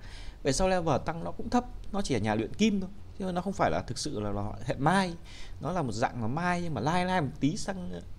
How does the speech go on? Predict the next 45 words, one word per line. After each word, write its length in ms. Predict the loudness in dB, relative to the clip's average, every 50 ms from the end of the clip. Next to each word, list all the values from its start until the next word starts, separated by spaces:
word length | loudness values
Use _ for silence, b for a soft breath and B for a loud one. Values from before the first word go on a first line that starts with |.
| 4 6
<clears throat> 100 | 8 8 8 B B B B B 2 4
Magic. 240 | 6 6 6 2 0 -4 -6
Thế 80 | -6 -4
cho 120 | -4 -4
nên 100 | -4 -2
là 200 | 0 2 2 2
cái 140 | 2 0 -4
bộ 120 | -4 -4
skin 340 | -4 -2 0 0 0 0 0
của, 220 | 0 -2 -2 -2 -4 -6
ờ, 540 | -6 -2 0 2 2 2 2 2 0 0 -2 -4 -8 -10 -10 -12 -12 -6 0
first 80 | 2 2
skin 280 | 2 2 0 0 0 0
của 60 | 0
con 120 | 0 0
này 120 | 0 0 0
rất 140 | -2 -4
là 60 | -4 -8 -4 2
kém 240 | 6 6 6 6 4
và 60 | 0
bộ 140 | -2 -2 -2
secondary 520 | -2 0 0 0 2 2 4 4 4 2
skin 400 | 0 -2 -4 -2 -2 -2 -2 -2
nó 80 | -4 -4
cũng 140 | -6 -8 -2
kém 280 | 0 0 0 0 0
theo 220 | 0 0 0 0 0
khi 160 | 0 -2 -2
mà 120 | 0 -2
nó 60 | -2
có 60 | -2 -2
dính 200 | 0 -2 -2 -2
theo 140 | -2 -2
Mythic 280 | -2 -2 -4 -4 -4 -4
Sim 380 | -2 -2 0 2 2 2 0 -2
và 80 | -4
Subcree. 500 | -4 -4 -6 -6 0 2 4 4 4 2 -4 -8 -10 -12 -12 B B B B B B B B B B B B B B B 0
Subcree 500 | 2 2 2 4 4 4 4 4 4 2
thì 100 | 2 4
về 140 | 4 4
cơ 220 | 4 4 0 0 -2 -2 2 4
bản 200 | 4 4 4 2 -4 -2
ở 180 | -2 -2 -2
một 300 | 0 0 0 0 0 -2
cái 80 | -6